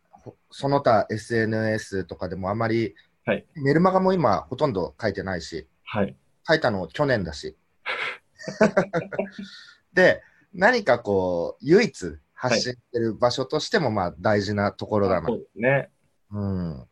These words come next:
Speaker 2: 確かに。いや、よくあの、なんでしょう、こう、ブログなり、なんかサイトなり、情報発信が続けられないよって方ってやっぱり多いと思うんですけど、
Speaker 1: うん。
Speaker 2: その、要は、声が見-、要は声が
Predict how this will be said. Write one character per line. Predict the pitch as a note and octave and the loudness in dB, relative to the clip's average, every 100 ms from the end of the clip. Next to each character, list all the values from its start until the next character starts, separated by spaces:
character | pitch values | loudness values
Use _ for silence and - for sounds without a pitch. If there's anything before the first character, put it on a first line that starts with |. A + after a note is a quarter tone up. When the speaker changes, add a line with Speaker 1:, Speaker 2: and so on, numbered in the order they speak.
| _ _ _ - | _ _ _ -20
Speaker 2:
確 | G#2 - | -20 -20
か | - | -20
に。 | C3+ - _ _ _ _ _ _ - | -20 -20 _ _ _ _ _ _ -2
い | |
や、 | A#2+ | 2
よ | C#3 | 2
く | C#3 | 4
あ | G2+ | 4
の、 | G#2 A2 G#2+ G2+ - - - - - | 2 2 0 -2 -10 -16 -16 -16 -2
な | F3 | 0
ん | C3+ | 0
で | |
し | - | -2
ょ | |
う、 | - | -4
こ | F#2 D#2 | -4 -2
う、 | |
ブ | C3+ | 0
ロ | F3+ | 4
グ | F#3+ F#3 F#3 F#3 F#3 F#3 F3+ F3 | 6 4 2 0 0 0 0 2
な | E3+ C#3+ | 4 4
り、 | E2+ - - | 2 -8 -8
な | A2 | -8
ん | |
か | G2 | 0
サ | A2+ | 0
イ | |
ト | A2 G#2+ | 2 0
な | F#2+ | 0
り、 | |
情 | F#2 A#2+ | 0 0
報 | B2+ | 0
発 | B2 - | -2 -4
信 | E2+ | -6
が | D2 | -6
続 | G2 A#2 | -6 0
け | C#3+ | 4
ら | C3 C3 | 6 6
れ | |
な | B2+ A#2+ | 4 0
い | A#2+ A#2+ A#2+ A#2 A#2 A#2+ - _ _ _ - | -2 -4 -4 -4 -6 -8 -14 _ _ _ 2
よ | D3+ | 2
っ | D3+ | 4
て | G2+ | 0
方 | G2+ G2+ | 0 -4
っ | |
て | - | -4
や | G2 | -2
っ | |
ぱ | B2 | 0
り | G#2 | 2
多 | C3 D3+ | 4 4
い | |
と | C#3+ | 2
思 | F2 D#2+ - G#2+ F#2 | -2 -2 -4 -6 -6
う | |
ん | |
で | D2+ | -8
す | - | -18
け | - | -14
ど、 | - | -8
Speaker 1:
う | E2 - _ - C3+ | -8 -8 _ -10 -4
ん。 | A2+ F#2+ C#2 - | -4 -4 -8 -6
Speaker 2:
そ | C#3+ | 2
の、 | C#3 C#3 | 6 6
要 | D3 | 6
は、 | A#2+ F#2+ - _ _ - | 6 4 -2 _ _ 4
声 | G3+ | 6
が | F3+ | 8
見-、 | C3 B2+ C3 B2 - | 6 4 2 -2 0
要 | C3+ | 2
は | A2+ | 4
声 | G3 F3+ | 4 6
が | C#3 A2+ | 4 2